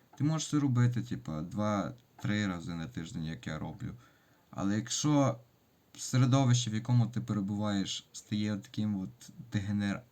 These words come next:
просто деградує, тобто вони починають там якісь сигарети вживати чи щось, типа, кажуть тобі,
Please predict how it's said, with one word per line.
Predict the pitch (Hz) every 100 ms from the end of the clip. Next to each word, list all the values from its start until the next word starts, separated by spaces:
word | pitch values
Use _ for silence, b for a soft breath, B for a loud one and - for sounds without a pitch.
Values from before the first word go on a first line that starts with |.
| _ _ _ _ _ _ _ _ _ _ - _ _ _ - -
просто | - 127 - 117
деградує, | 98 107 113 104 107 143 117
тобто | - - - 92 - B B B B
вони | 101 98
починають | - 104 98 95
там | 95
якісь | 92 - 95 - 98
сигарети | - 101 98 101 107
вживати | 110 104 101 101 95
чи |
щось, | - - 92 90 -
типа, | - - 95 87 82 B B B -
кажуть | 98 95 -
тобі, | 92 98 95